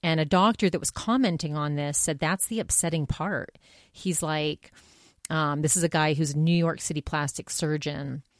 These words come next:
Uh, he said, "Patients go in to have something reduced." He goes, "And now it's enlarged."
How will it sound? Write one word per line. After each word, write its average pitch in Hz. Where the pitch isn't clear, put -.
Uh, 143
he 165
said, 165
"Patients 202
go 165
in 160
to 190
have 160
something 160
reduced." 143
He -
goes, 165
"And 156
now 147
it's 147
enlarged." 135